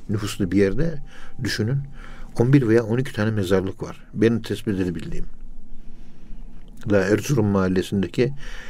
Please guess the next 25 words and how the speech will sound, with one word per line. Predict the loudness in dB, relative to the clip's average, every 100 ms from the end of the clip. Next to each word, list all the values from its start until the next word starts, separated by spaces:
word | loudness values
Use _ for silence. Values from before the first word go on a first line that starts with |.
| -10 -2
o | 0
mezarlıklar, | 2 2 4 4 2 2 0 0 -6
özel | -2 0 2 0 -4 -14 -16 -18 -12
şimdi | -4 2 4
Mevlevi | 6 6 4
mezarlığı | 2 4 2 4 2
var, | 2
Yeni | 0 0
Cami'nin | 2 0 -2
orada. | -6 -4
Onu | -2 -2
kastetmiyorum. | -4 0 0 0 -6 -8 -12 -4 -2 0 -2 -4 -8 -6 -4 -4 -6 0
Taceddin | 2 4 2 2 -2
Sultan | -2 0 4
orada, | 4 4 2 -2 -12 -18 -18 -18 -16 -12 -4
e, | -2
Mu-, | 0 0 -2 -2
Muhsin | -2 -2 0
Yazıcıoğlu | 0 0 0 2 2 2 -2 -6 -16 -16 -16 -14 -14 -12 -6
Üstadın | -2 2 2 2 2
mezarının | 2 2 4 4 4
olduğu | 0 2
yerde | 2 2 -2
orada | 0 2 2 2
bir | 2